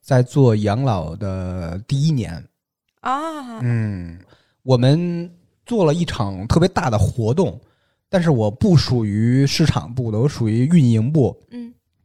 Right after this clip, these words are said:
Speaker 1: 我正在说好听点儿，说，呃，维持现场的秩序，就是其实说不好听的是，我搬桌子搬椅的时候，碰见一个人。
Speaker 2: <laughs> 你怎么感觉后年都干这活？<laughs>
Speaker 1: 碰见一人，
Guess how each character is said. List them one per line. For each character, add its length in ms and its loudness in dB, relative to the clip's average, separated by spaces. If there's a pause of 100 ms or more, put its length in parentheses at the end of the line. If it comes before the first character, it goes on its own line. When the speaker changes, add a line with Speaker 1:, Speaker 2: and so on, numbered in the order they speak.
Speaker 1:
我 120 0
正 200 0
在 360 4 (460)
说 180 2
好 220 2
听 180 -2
点 120 2
儿， 240 -8
说， 440 2 (140)
呃， 200 -2
维 200 2
持 180 2
现 240 2
场 160 -2
的 120 -8
秩 200 -2
序， 140 -2
就 100 -2
是 60 0
其 220 0
实 200 4
说 140 4
不 80 4
好 60 4
听 100 2
的 60 6
是， 20 8
我 100 4
搬 240 2
桌 160 6
子 60 2
搬 180 4
椅 60 0
的 100 -6
时 120 -10
候， 200 -4 (640)
碰 300 2
见 180 2
一 80 2
个 80 6
人。 320 0 (100)
Speaker 2:
<laughs> 120 -20
你 220 -4
怎 160 -8
么 120 0
感 220 -6
觉 80 -10 (480)
后 160 0
年 340 0
都 120 -2
干 120 -2 (120)
这 80 -6 (160)
活？ 200 0 (1300)
<laughs> 760 -14
Speaker 1:
碰 220 2
见 200 4
一 60 2
人， 320 2